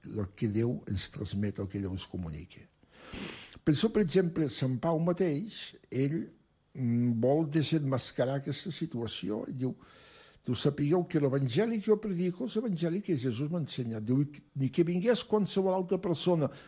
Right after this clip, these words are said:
ni que fos un àngel, i us do-, prediqués un altre evangeli", diu: "No en feu cas". Diu: "Perquè són teories, són faules, són conspiracions, no són pas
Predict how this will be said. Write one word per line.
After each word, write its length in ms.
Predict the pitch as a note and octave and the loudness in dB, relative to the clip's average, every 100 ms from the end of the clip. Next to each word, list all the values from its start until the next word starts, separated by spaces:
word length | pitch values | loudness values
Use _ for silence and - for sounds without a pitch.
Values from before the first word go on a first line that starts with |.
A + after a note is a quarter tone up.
| - | -2
ni 200 | D3 F3 | 4 4
que 140 | A3+ F3+ | 6 4
fos 300 | C#4 A#3 G#3+ | 4 4 4
un 160 | B3+ | 4
àngel, 400 | A#3+ F#3+ C3 C#3+ - - _ _ _ _ _ _ _ | 4 4 4 0 -2 -18 _ _ _ _ _ _ _
i 60 | D3 | 4
us 240 | D#3+ B2 A2 | 4 4 -2
do-, 280 | A2+ C#3+ | -2 0
prediqués 680 | C#3+ - D3+ D3 C#3+ A#3 C#3 | 0 0 2 2 4 4 4
un 200 | D#3 D3+ | 4 4
altre 400 | G3 F3 C#3+ C3 | 2 0 0 0
evangeli", 580 | A3 G3+ G#2+ G#2+ F2+ - _ | 0 -2 -2 -4 -6 -10 _
diu: 260 | - B2 C3 | -8 -2 2
"No 160 | B2+ C3+ | 2 2
en 80 | D3 | 0
feu 200 | F#3 F3 | -4 -6
cas". 380 | - - - - - _ _ _ _ _ _ _ - | -10 -18 -20 -20 -20 _ _ _ _ _ _ _ -12
Diu: 60 | - | -6
"Perquè 360 | G2 F#2+ A2 | -6 -4 -6
són 400 | - - A#2 C3 - _ _ | -8 -2 0 0 -4 _ _
teories, 680 | - - C#2+ G#2 F3 D#3+ F#3+ | -12 -10 -8 -4 -2 -2 -6
són 300 | - - - | -12 -16 -16
faules, 520 | - D#3 C#3+ D3+ F#3+ - | -6 -2 -2 -4 -6 -10
són 140 | - A2 | -16 -12
conspiracions, 880 | - G#2 - F2+ F#2 - C#3 F#3 - - - - - | -10 -8 -8 -8 -8 -4 -2 -4 -8 -18 -20 -20 -12
no 180 | - G#2+ | -4 -4
són 280 | - A2 G2+ | -2 -4 -4
pas 320 | G2+ G#2 | -4 -8